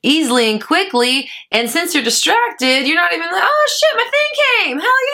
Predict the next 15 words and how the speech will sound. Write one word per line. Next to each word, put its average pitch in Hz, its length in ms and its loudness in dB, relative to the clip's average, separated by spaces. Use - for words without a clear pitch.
yeah." 220 180 0
Now 269 180 0
we're 214 80 2
on 190 60 0
to 196 60 -4
something 220 280 -2
greater. 143 400 -2
So 220 100 2
I 208 80 4
want 220 180 2
you 208 100 0
to - 60 -8
comment 214 280 0
down 185 180 0
below, 175 380 0